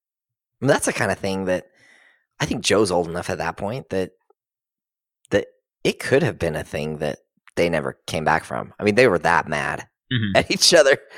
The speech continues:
Speaker 1: And, uh, Marmee does a great job. And, uh, I, to get back to your point about,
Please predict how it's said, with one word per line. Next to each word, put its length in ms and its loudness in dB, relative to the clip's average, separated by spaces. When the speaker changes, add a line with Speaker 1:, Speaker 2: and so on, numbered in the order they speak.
Speaker 1:
And, 440 4
uh, 240 2
Marmee 280 2
does 160 0
a 40 -4
great 240 -4
job. 440 -2
And, 400 -2
uh, 140 -2
I, 220 0
to 120 -2
get 140 2
back 140 2
to 100 -4
your 60 2
point 240 -2
about, 360 -2